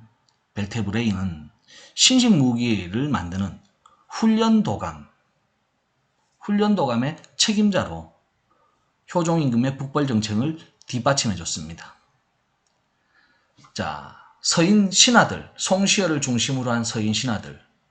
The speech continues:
그리고 벨테브레이라는 사람이 북벌 정책을 추진하기 위해서 든든하게 바치고 있었는데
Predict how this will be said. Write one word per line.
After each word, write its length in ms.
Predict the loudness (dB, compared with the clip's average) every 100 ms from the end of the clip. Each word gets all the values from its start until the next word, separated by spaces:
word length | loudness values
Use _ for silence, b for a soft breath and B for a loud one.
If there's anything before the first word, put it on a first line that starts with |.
| _ _ _ _
그리고 440 | -4 -2 -2 -4 -6 B _
벨테브레이라는 720 | -6 -4 -4 -4 -2 -2 -2
사람이 640 | -4 -8 -8 -6 -6 -8 -18 _ _ b _
북벌 340 | -6 -2 -2
정책을 440 | 0 -2 -2 -4 -6
추진하기 560 | -4 -2 -2 -2 -4
위해서 460 | -10 -10 -8 -8 -10 B _
든든하게 640 | -2 2 6 8 8 6 2
바치고 380 | -2 -2 -2 -2
있었는데 520 | -4 -4 -6 -8